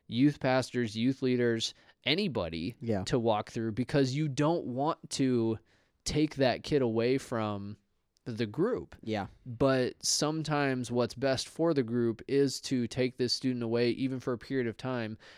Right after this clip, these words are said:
Speaker 1: And it doesn't mean that you kick them out necessarily and say,
Speaker 2: Right.
Speaker 1: "Okay, bye, see you later." You know, it might be, you know, "Hey, is there any way that I can disciple this student one-on-one,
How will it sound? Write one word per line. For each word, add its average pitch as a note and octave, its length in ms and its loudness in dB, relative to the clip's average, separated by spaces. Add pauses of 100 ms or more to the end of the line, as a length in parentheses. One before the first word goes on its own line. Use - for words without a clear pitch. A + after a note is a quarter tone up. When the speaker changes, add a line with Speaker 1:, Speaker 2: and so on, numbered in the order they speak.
(160)
Speaker 1:
And F3 320 2
it D3+ 240 6
doesn't F3+ 400 2
mean D3+ 520 -2
that B2+ 240 -2
you C3+ 160 0
kick - 320 -4
them B2+ 180 -2
out C3+ 220 -2
necessarily A#2+ 720 0
and A#2 100 -6
say, A#2 60 4
Speaker 2:
Right. G#2+ 220 4
Speaker 1:
"Okay, E3 300 4
bye, D3 220 4
see D3+ 160 -2
you C3+ 100 2
later." A2+ 400 2 (680)
You C3+ 140 2
know, B2+ 260 2
it D3+ 160 6
might C#3+ 420 -2
be, C3 400 2 (680)
you C#3+ 120 4
know, B2+ 60 4
"Hey, C3+ 440 4
is C#3+ 160 0
there C3 160 2
any E3 160 0
way C#3+ 340 2
that C3 320 -4
I B2+ 180 -2
can C#3+ 220 -6
disciple C3 500 -2
this A#2+ 200 -2
student C3+ 500 -2
one-on-one, B2 840 0